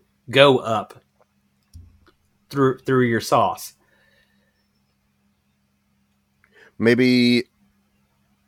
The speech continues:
Speaker 2: <clears throat> maybe just
Speaker 1: Cat's bubbles up.
Speaker 2: You could just call it Bubbles Up.
Speaker 1: Mm-hmm.
Speaker 2: Fizz Up.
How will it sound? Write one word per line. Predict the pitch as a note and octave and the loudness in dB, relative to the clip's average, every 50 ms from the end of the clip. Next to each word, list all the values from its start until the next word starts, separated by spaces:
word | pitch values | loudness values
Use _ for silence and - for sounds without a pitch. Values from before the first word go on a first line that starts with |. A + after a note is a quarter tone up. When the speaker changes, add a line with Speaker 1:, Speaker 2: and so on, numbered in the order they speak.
| _ _ _ _ _ | _ _ _ _ _
Speaker 2:
<clears throat> | - G#2+ A#2+ - B2 A#2+ F#2+ F2+ - - - _ _ _ _ _ - | -14 -14 -12 -10 -10 -10 -12 -12 -14 -18 -20 _ _ _ _ _ -8
maybe | G2 A2+ A#2+ A#2+ B2+ B2+ A#2+ | -4 -2 -2 0 0 0 -2
just | G#2+ A2+ B2 A2+ - | -2 -4 -6 -6 -2
Speaker 1:
Cat's | - E3 D#3+ C#3+ - - | 2 2 2 2 2 0
bubbles | C3+ D3+ D#3 C#3+ D3+ C3+ C3+ | 2 4 4 6 6 4 6
up. | G#3 A#3 B3+ - - - - _ _ _ _ _ _ - - _ _ _ _ _ _ _ _ _ - | 6 6 6 4 -2 -16 -20 _ _ _ _ _ _ -20 -20 _ _ _ _ _ _ _ _ _ -8
Speaker 2:
You | - A#2+ | -6 -4
could | C3 B2 | -2 -2
just | C3+ C3 - - | -2 -4 -2 2
call | - C#3 B2+ B2 B2 B2 | 6 8 8 8 8 8
it | A#2+ A#2+ - - - _ _ _ _ _ _ _ _ _ _ _ _ _ _ _ _ _ _ _ _ _ _ _ _ - | 6 6 4 2 -4 _ _ _ _ _ _ _ _ _ _ _ _ _ _ _ _ _ _ _ _ _ _ _ _ -10
Bubbles | F#2 - B2+ C3+ C3 B2+ G#2 F2 | 0 4 4 4 4 4 0 0
Up. | F#2+ F2+ D#2+ D2+ - - _ _ _ _ _ _ - - - _ _ _ _ _ _ _ _ _ - | -2 -2 -2 -4 -6 -10 _ _ _ _ _ _ -18 -18 -18 _ _ _ _ _ _ _ _ _ -8
Speaker 1:
Mm-hmm. | C3+ B2 A#2 D#3 D#3+ D3+ - _ _ _ _ | -6 -4 -4 -4 -6 -8 -12 _ _ _ _
Speaker 2:
Fizz | - - E3 E3 D#3+ C3 A2+ | -2 2 4 4 4 4 4
Up. | A#2 F#2+ E2 - _ - | 2 2 0 -2 _ -14